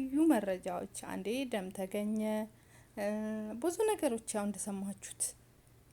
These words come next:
ብዙ ብዙ ነገሮች ማለት ነው። እና እነዛን ደግሞ ስትሰሙ እንድትጠራጠሩ የሚያደርጋችሁ ነገሮች ደግሞ ይፈጠራሉ ማለት ነው። ለማንኛውም ፈጣሪ እውነቱን ያውጣ። እኛ እዚህ ጋር መፍረድ አንችልም። እስ-፣ ልጁም ንጹህ ሊሆን ይችላል፣ አንድ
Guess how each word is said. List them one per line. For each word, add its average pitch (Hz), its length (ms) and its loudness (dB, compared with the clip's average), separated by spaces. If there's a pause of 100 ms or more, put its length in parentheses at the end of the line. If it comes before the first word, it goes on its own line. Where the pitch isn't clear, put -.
(120)
ብዙ 214 200 0
ብዙ 202 240 -6
ነገሮች 196 460 -4
ማለት 190 340 -4
ነው። 202 120 -4
እና 247 220 4
እነዛን 254 520 6
ደግሞ 247 220 4
ስትሰሙ 269 480 4
እንድትጠራጠሩ 220 840 4
የሚያደርጋችሁ 190 720 0
ነገሮች 196 380 -2
ደግሞ 240 240 4
ይፈጠራሉ 185 760 -2
ማለት - 380 -6
ነው። 196 120 -4 (520)
ለማንኛውም 247 840 8 (1000)
ፈጣሪ 240 340 4
እውነቱን 208 400 2
ያውጣ። - 220 -8 (500)
እኛ 240 220 8
እዚህ 262 180 4
ጋር 254 140 4
መፍረድ 214 420 2
አንችልም። 185 480 -4 (340)
እስ-፣ 208 180 -2
ልጁም 226 300 4
ንጹህ 330 300 6
ሊሆን 339 220 6
ይችላል፣ 285 460 4 (340)
አንድ 277 300 6